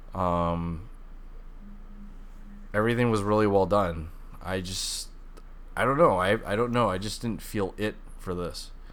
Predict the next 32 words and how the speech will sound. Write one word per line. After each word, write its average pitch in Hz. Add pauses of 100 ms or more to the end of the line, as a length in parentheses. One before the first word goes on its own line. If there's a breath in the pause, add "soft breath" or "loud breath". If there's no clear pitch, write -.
(340 loud breath)
right? 98
I 107
feel 131
like 120 (400 loud breath)
for 120
me, 117 (320)
Perfect 110
Ten, 98 (720)
like, 107
the, 107 (220)
the 113
one 120
that 117
cl-, -
came 107
closest 104
was 92
probably 95
for 98
me 98
for 110
last 113
year 123 (380 loud breath)
was 87
Joker. 92 (920)
Um, 92
I 95
feel 107
like 101
in 95
terms 101
of 95